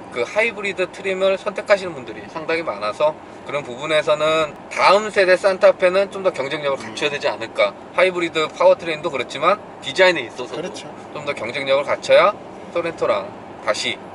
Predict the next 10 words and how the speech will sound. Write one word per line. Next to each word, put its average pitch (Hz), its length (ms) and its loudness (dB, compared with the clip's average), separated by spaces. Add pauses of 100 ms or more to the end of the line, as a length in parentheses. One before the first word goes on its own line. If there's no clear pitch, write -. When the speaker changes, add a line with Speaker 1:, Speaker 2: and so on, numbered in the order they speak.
(460)
Speaker 1:
좀 104 320 -10
자웅을 127 360 2
겨룰 120 220 -4
수 - 160 -10
있는 104 300 -8 (360)
그런 117 300 2
모델 123 380 0
위치로 131 360 -6
올라가지 127 420 4
않을까. 107 520 -2